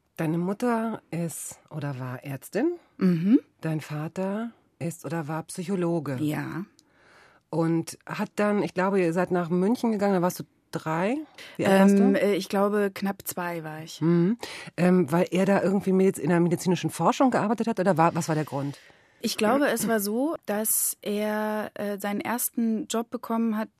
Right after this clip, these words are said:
Speaker 2: fern von der Uni, in der, in der Wirtschaft sozusagen, in einem Gesundheitsforschungsunternehmen.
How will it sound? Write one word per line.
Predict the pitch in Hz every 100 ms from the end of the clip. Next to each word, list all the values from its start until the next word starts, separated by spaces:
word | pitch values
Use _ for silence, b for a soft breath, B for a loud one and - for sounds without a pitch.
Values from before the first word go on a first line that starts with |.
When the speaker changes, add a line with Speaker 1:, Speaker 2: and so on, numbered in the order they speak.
| _ -
Speaker 2:
fern | - - 208 220
von | 226
der | 208 -
Uni, | 226 240 247 247 240
in | 208
der, | 202 190
in | 190
der | 180
Wirtschaft | 214 254 247 226
sozusagen, | 226 220 220 214 208 214 208
in | - 196
einem | 202
Gesundheitsforschungsunternehmen. | 190 190 185 170 - 160 151 156 156 160 160 156 160